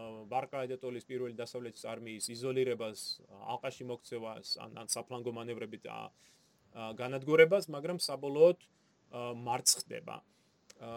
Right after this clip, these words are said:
მა-, ა, უ-, მარცხდება იმ, სამხედრო თვალსაზრისით კი არა, უბრალოდ აი თვითონ გეგმა მარცხდება, ხო? ა, ბარკლაი დე ტოლიმ შეძლო თა-, ა, წარმატებით თავი აარიდოს ამ, ა,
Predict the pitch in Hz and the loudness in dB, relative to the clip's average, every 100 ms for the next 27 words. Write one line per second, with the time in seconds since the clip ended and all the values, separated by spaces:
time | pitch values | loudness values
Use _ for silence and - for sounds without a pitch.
0 | 117 120 120 123 131 135 139 139 139 139 | -6 -6 -2 4 4 4 -4 -2 -2 -4
1 | - 170 160 175 - - 170 165 160 151 | -2 12 12 12 12 8 8 -2 -4 -8
2 | 143 110 - - 127 147 143 135 139 151 | -10 -14 -18 -8 -6 -4 -4 -4 -4 -6
3 | 147 190 175 123 120 127 127 117 113 110 | 4 12 12 12 6 2 2 -4 -4 -10
4 | - 131 131 123 131 135 131 123 127 - | -12 -6 10 12 12 10 4 2 -2 -4
5 | 110 - 127 151 - - - - 123 120 | -6 4 6 6 4 -20 -18 -4 -2 -2
6 | 113 120 117 107 127 131 131 127 131 151 | -4 -4 0 2 2 4 6 6 4 -2
7 | 151 143 123 110 98 110 110 113 110 107 | 0 0 2 -2 -4 -6 -6 -4 -8 -8
8 | - 120 117 117 110 - 117 113 110 110 | -4 -2 -2 -6 -6 -8 -6 -6 -4 -4
9 | 110 113 110 104 107 - 110 110 107 104 | -2 -2 -4 -6 -8 -6 -6 -8 -10 -12